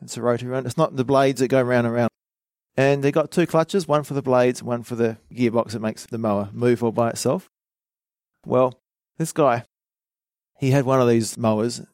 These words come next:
the rotary mowers, and he used to mow the lawn, and his wife used to watch him do it. And he was away, and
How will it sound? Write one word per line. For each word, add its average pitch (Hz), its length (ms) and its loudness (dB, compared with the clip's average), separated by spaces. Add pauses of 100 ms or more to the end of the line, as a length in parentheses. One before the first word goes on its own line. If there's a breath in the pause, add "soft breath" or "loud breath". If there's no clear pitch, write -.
(180)
the 110 140 -10
rotary 110 320 -6
mowers, 107 320 -8
and 117 100 -8
he 113 60 -4
used 110 160 -6
to 117 180 -4 (140)
mow 120 160 0
the 120 100 2
lawn, 120 240 4
and 123 80 -2
his 120 160 -2
wife 123 280 2
used 123 160 -8
to 120 60 -6
watch 113 220 -4
him 113 100 -14
do 156 180 2
it. - 100 -6 (1600)
And 139 560 0 (1400)
he 151 160 2
was 143 140 2
away, 123 420 4 (200)
and 117 360 -6